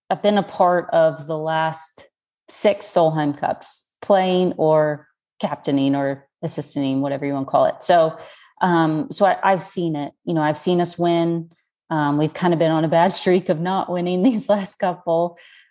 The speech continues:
Um, and, and especially the last one, I, I saw a lot of areas that I thought we could be better.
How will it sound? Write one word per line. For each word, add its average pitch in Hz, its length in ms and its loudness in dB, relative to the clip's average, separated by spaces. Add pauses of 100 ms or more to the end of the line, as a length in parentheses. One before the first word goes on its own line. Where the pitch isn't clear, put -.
Um, 160 720 2
and, 180 340 0 (560)
and 190 140 -2
especially 220 500 0
the 165 100 2
last 147 380 0
one, 165 180 -2
I, 156 280 -2
I - 20 -2
saw 185 320 0
a 180 40 -2
lot 156 200 -2
of 151 80 -6
areas 156 360 -6
that 151 120 -4
I 156 80 -2
thought 156 320 -2
we 170 80 -6
could 165 220 -10
be 151 100 -4
better. 147 540 0